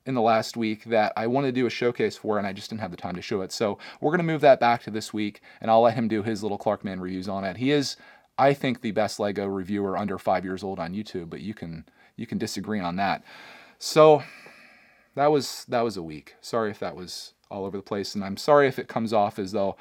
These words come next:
I'm making excuses for not doing the thing that I kind of make a commitment to do, but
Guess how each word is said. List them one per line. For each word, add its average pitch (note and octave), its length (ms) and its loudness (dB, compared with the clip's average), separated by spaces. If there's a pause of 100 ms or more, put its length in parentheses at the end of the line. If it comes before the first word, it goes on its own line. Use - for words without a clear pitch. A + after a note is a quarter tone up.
(140)
I'm G2 140 -4
making A2+ 260 -2
excuses G2+ 580 -8
for - 180 -8
not F2+ 360 -4 (340)
doing A#2 260 2
the G2 60 -4
thing G#2 360 -4
that F2 240 -2 (320)
I G#2+ 80 -4
kind F#3 240 2
of D3 100 4
make B2 220 -2
a A2 40 -6
commitment F#2+ 420 -8
to F#2+ 80 -12
do, F2 340 -8
but E2 180 -12